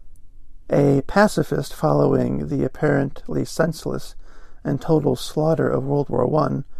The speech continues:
it took the occupation to change Jean Gehenno's mind, if only slightly, in words that appear in his diary only a few days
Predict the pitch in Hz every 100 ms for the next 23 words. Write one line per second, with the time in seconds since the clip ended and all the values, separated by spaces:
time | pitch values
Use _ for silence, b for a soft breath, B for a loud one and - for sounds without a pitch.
0 | b b b b b b - 160 - 202
1 | 180 170 151 165 - 196 - 185 160 -
2 | 160 147 143 - 139 147 147 143 135 156
3 | 135 131 147 147 127 135 147 - 127 131
4 | - 147 156 - - - b b b b
5 | b b b - 156 147 170 170 - 151
6 | 151 - 151 147 143 143 139 - 151 147
7 | 135 139 151 b b b b b 160 160
8 | 143 - 202 180 147 156 - - -